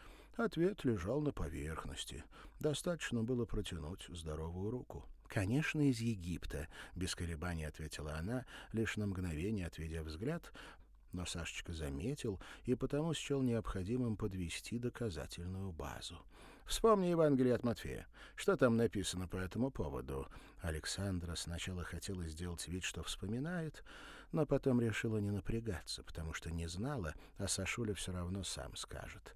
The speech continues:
«Да сбудется речённое Господом через пророка, который говорит: „Из Египта воззвал я сына моего“», не заставив себя долго ждать, изрёк тот голосом опытного проповедника.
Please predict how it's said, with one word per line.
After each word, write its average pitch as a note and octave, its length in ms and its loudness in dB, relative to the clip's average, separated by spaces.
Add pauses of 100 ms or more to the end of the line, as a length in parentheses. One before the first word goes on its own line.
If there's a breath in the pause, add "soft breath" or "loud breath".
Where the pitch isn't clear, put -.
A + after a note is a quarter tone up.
(300 loud breath)
«Да G#2 280 6
сбудется B2+ 720 4
речённое A#2 680 6
Господом A2 600 2
через G2 360 0
пророка, G2 640 2
который F#2+ 420 -2
говорит: F#2 600 -2 (640 loud breath)
„Из G#2+ 260 2
Египта A2+ 720 4
воззвал G2+ 640 2
я F#2+ 200 2
сына G2 480 0
моего“», D2+ 540 -2 (320 loud breath)
не G#2+ 160 0
заставив D#2+ 580 -4
себя D2 280 -4
долго C#2 340 -6
ждать, G2+ 340 -6
изрёк E2 400 -4
тот D#2+ 200 -6
голосом D2+ 560 -4
опытного C#2+ 500 -6
проповедника. - 840 -8